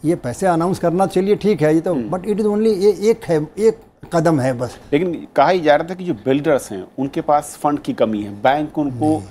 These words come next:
Speaker 2: फंड मुहैया नहीं करा पा रहे या फिर उनको ऋण नहीं मिल पा रहा है, जिस तरीके से तमाम एनओसीज या फिर, अ, कई सारे जो प्रोजेक्ट थे वो नियमों से अलग खड़े हुए थे।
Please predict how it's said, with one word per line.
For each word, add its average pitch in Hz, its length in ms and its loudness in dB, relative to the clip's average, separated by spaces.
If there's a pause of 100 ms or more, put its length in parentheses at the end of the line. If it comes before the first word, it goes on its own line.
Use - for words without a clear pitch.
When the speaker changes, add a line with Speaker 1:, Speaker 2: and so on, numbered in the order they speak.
(320)
Speaker 2:
फंड 139 180 2
मुहैया 127 320 2
नहीं 135 160 -2
करा 131 220 4
पा 127 260 4
रहे 131 140 2
या 135 160 0
फिर 131 140 -8
उनको 123 240 -4
ऋण 120 160 -2
नहीं 120 180 0
मिल 123 140 0
पा 117 220 2
रहा 117 120 2
है, 120 60 0
जिस 113 180 -10
तरीके 120 320 -4
से 123 120 -12
तमाम 117 360 0
एनओसीज 120 560 -4 (300)
या 120 40 2
फिर, 127 140 -2
अ, 117 280 4 (380)
कई 151 140 4
सारे 139 300 2
जो 139 160 -2
प्रोजेक्ट 135 500 -4
थे 101 140 -4 (280)
वो 151 300 2 (400)
नियमों 160 440 4
से 175 140 -4
अलग 156 400 2
खड़े 127 180 -2
हुए 104 340 -6
थे। 98 100 -10